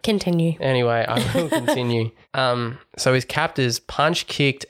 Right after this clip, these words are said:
Speaker 2: and stoned Bulger to death while also throwing paint on him and into his left eye. Bulger's lifeless body was then tied to a railway track where he was found days later, the boys were found guilty of murder and sentenced to imprisonment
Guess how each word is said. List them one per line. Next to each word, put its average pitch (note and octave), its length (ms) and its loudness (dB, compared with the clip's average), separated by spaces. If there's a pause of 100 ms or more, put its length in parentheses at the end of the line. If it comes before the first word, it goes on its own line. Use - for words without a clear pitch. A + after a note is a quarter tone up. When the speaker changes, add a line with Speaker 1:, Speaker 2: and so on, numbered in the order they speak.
(120)
Speaker 2:
and C3 200 2
stoned B2 600 0
Bulger A#2 280 0
to G#2+ 120 -6
death A2+ 400 0
while A#2 180 2
also B2+ 400 0
throwing B2 340 0
paint A2+ 380 0
on A#2 140 0
him E3+ 420 0
and A#2+ 140 4
into A#2 320 0
his A2 160 -2
left A2 300 2
eye. - 360 -2 (240)
Bulger's D#3 460 -2
lifeless B2+ 440 -2
body A#2 380 2
was A2+ 180 0
then A2 380 2 (440)
tied C3 280 0
to C3 120 -4
a A#2+ 100 0
railway A2+ 500 2
track A2 540 -2
where A2+ 260 2
he A#2+ 120 0
was B2 200 0
found A#2 480 0 (300)
days A#2 500 0
later, G#2 440 0 (240)
the B2 80 -2
boys D#3+ 320 0
were D#3 60 -2
found C3 340 0
guilty D3 340 0
of C#3 120 0
murder A#2+ 320 2
and A#2 120 0
sentenced A#2+ 500 0
to B2+ 100 2
imprisonment C3 600 2